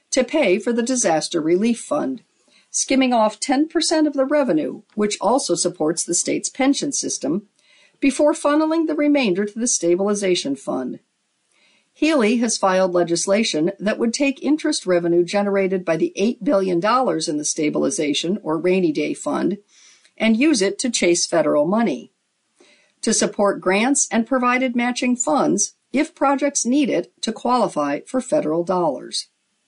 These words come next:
The budget supports the governor's initiatives in addressing the state's housing crisis,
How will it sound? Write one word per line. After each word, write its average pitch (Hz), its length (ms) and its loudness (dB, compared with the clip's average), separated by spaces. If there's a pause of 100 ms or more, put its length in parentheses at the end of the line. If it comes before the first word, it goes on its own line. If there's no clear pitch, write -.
(720)
The 262 100 2
budget 277 420 0
supports 180 520 0
the 226 100 -4
governor's 196 460 0
initiatives 180 840 0
in 214 140 0
addressing 226 480 0
the 269 100 -2
state's 170 460 0
housing 269 400 0
crisis, - 640 -6